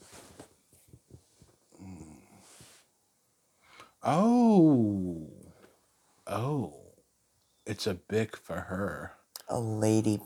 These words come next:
Speaker 2: pen.
Speaker 1: A lady Bic. Oh, yeah, just pressing it. I feel so empowered. Oh! Look at that.
Speaker 2: <laughs>
Speaker 1: Yes. Yes, queen.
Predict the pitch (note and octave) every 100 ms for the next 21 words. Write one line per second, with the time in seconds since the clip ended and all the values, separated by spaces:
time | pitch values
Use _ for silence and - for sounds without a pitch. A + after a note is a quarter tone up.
0 | - - G2+ G#2+ G2 F#2+ F#2+ G2+ G2 F#2
1 | F2+ - F2+ F2+ - - - _ _ _
2 | _ _ _ _ _ _ _ - G2 G2+
3 | G2+ G2 F#2 F2+ F2+ F2+ F2+ - - F2+
4 | - F#2 - - F#2+ F#2 F#2 G2 - G2
5 | F#2+ F2+ G2 F#2+ F2+ - - - D3 D#3+
6 | F#3 G3 E3+ A#2 - _ _ _ _ _
7 | - - - C4 C#4 B3 A#3+ G#3 B2+ C3
8 | A3+ G#3+ - - A#3 - G#3+ - _ _
9 | _ _ _ _ - G2+ A2+ C3 B2+ -
10 | - - - - A2+ A#2+ C3 A#2 - -
11 | A2+ G#2+ A2 G#2